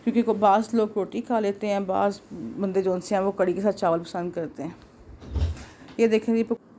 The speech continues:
एक दफ़ा कढ़ाई से पकौड़े निकाल के मैं कढ़ी में डाल चुकी हूँ, दूसरी दफ़ा निकाल के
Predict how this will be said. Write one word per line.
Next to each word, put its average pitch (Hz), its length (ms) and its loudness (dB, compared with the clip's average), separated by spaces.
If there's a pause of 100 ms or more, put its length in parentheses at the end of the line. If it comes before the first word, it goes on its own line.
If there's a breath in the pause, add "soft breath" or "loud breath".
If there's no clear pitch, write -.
एक 233 160 6
दफ़ा 269 200 4
कढ़ाई 233 320 4
से 247 100 4
पकौड़े 214 340 0
निकाल 208 340 2
के 233 100 0
मैं 226 120 2
कढ़ी 214 200 0
में 214 120 2
डाल 185 220 0
चुकी 226 340 -2
हूँ, 233 140 4
दूसरी 202 340 -4
दफ़ा 226 140 2
निकाल 185 380 -4
के 220 140 -4